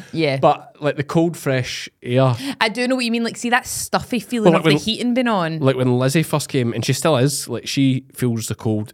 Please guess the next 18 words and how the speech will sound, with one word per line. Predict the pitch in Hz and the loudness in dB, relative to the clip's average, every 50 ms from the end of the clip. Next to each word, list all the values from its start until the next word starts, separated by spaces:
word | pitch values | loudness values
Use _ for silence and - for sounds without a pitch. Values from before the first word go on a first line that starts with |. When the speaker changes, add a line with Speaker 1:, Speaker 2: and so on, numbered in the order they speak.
| _ - | _ -12
Speaker 2:
shockingly. | - - - 110 107 - - 143 127 131 131 - | -10 -6 -4 -4 -4 -2 0 0 0 0 0 0
Speaker 1:
Does | 165 160 165 | 0 -2 -2
she? | - - - 196 180 175 170 156 135 - - | -4 -4 -4 -2 -2 -2 -2 -4 -6 -2 -2
Speaker 2:
Because | - - - - 147 147 143 135 | -2 0 2 4 4 4 4 2
down | - 127 123 | 2 2 4
in | 120 117 113 | 4 2 2
Devon, | - - 120 131 135 135 117 | 2 2 2 4 4 2 2
Speaker 1:
<gasps> | 107 - | 2 0
Oh, | - 82 | -2 -4
of | 165 156 | -6 -6
Speaker 2:
it's | - - | -6 -6
so | - 160 156 | -2 2 4
warm | 135 127 107 110 127 147 | 4 4 4 4 4 4
Speaker 1:
course. | |
Speaker 2:
all | 147 160 160 | 4 2 2
the | 160 | 0
time. | 160 - 175 156 135 | 0 0 -2 -2 -2
Speaker 1:
Mm-hmm. | - - 165 160 165 165 165 156 160 175 | -4 -6 -8 -6 -6 -6 -6 -6 -8 -8